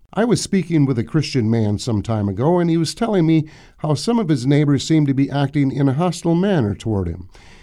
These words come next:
He pointed to their house down the street from his, and it was proudly adorned with a rainbow flag.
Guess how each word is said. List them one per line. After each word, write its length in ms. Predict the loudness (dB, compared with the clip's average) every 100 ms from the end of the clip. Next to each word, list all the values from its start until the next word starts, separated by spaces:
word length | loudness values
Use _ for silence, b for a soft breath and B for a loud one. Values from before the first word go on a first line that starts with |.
| b
He 160 | b -4
pointed 460 | 0 2 4 2 0
to 120 | 0
their 200 | 0 0
house 420 | 0 0 -2 -6
down 360 | -10 -6 -4 -4
the 60 |
street 400 | -6 -2 0 0
from 180 | -2 -4
his, 340 | -2 -2 -2
and 240 | -2 -2 -6 B B
it 140 | -10 -4
was 160 | -4
proudly 500 | -4 -2 -2 0 0
adorned 460 | 0 2 4 4 2
with 120 | 0
a 60 | -2
rainbow 440 | -2 -2 0 -2
flag. 560 | 0 -2 0 -2 -4